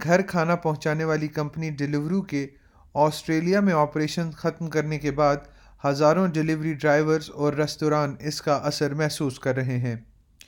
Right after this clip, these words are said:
ملک کی پہلی کھانے کی ترسیل کی خدمات میں سے ایک نے یہ اعلان کیا ہے کہ وہ رضاکارانہ انتظامیہ میں اب جا رہے ہیں اور اپنے آپریشنز آسٹریلیا میں ختم کر رہے ہیں۔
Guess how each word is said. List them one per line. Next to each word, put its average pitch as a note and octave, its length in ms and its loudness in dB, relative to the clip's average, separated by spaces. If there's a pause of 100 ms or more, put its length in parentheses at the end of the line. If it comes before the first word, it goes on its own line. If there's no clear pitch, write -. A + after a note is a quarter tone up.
(420)
ملک F3 360 0
کی E3 140 -8
پہلی E3+ 440 0
کھانے E3+ 420 0
کی F3+ 140 -6
ترسیل E3 420 -2
کی D#3+ 180 -8
خدمات D3 520 0
میں D3+ 80 -4
سے D3 160 -4
ایک D3+ 380 -2
نے D3 180 -2 (420)
یہ D3+ 340 0
اعلان D3+ 440 2
کیا F3 300 2
ہے F3+ 160 2 (420)
کہ E3 160 0
وہ E3 400 2 (340)
رضاکارانہ D#3+ 760 4
انتظامیہ D#3 720 0
میں D3 320 0
اب D3+ 340 0 (140)
جا C#3+ 200 4
رہے E3+ 220 2
ہیں F#3 200 2 (380)
اور D#3 280 4 (140)
اپنے D#3+ 420 0
آپریشنز D#3+ 720 -2
آسٹریلیا E3 640 0
میں C#3 160 -2
ختم D3 340 -4
کر C3 200 -2
رہے C#3 240 -2
ہیں۔ B2+ 160 -2